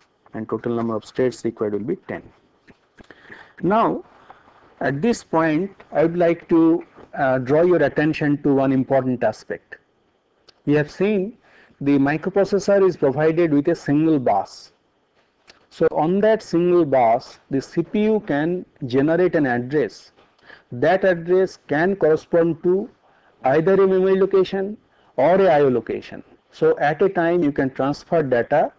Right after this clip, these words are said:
from I O to, uh, to the C P U or memory to the C P U.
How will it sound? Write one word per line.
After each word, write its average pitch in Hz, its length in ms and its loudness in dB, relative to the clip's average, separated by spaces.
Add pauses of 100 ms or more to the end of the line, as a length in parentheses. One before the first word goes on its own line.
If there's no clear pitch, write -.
(180)
from 143 460 -4 (100)
I 143 200 0
O 185 160 4
to, 165 400 0 (100)
uh, 151 40 -4 (420)
to 151 80 0
the 139 100 0
C - 180 -4
P 165 140 -6
U 196 200 -2 (280)
or 123 140 0
memory 156 400 0
to 156 100 -2
the 135 120 0
C - 180 -6
P 110 160 -10
U. - 140 -14